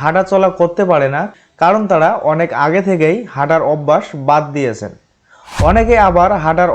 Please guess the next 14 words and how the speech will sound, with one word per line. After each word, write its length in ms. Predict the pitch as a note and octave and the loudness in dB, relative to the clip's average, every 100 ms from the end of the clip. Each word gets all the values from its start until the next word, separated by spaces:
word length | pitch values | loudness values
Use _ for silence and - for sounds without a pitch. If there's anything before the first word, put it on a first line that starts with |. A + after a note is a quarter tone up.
| D#3+ | 0
অভ্যাস 300 | D#3 F3 E3+ E3 | 2 0 0 -2
না 80 | D#3+ F3 | 0 0
থাকার 260 | F#3+ F#3+ G3 G3 | 0 0 0 0
কারণে 320 | F#3 E3+ D3 F#3+ - D#3+ | 0 0 -2 -6 -6 -2
মাথা 200 | D#3 E3+ D#3+ | 0 0 0
ঘুরে 180 | D#3+ D#3+ | 0 2
পড়ে 200 | F3+ E3 B2 | 2 2 0
যান। 120 | A2 E2+ _ _ _ _ | -6 -10 _ _ _ _
হাঁটাচলা 540 | - D#3+ G#3+ A#3+ B3 B3 | -2 2 2 2 2 2
করলে 240 | A3+ A3 A#3 A#3 F3 | 2 2 0 0 0
এমন 160 | F3 G#3+ G#3 | 0 -2 -2
সমস্যা 320 | G#3 G#3 G#3+ F3+ | -2 0 -2 0
থেকে 160 | E3 G#3 G3 | 0 0 0
মুক্তি 280 | F3 F3 F#3+ | -2 -2 0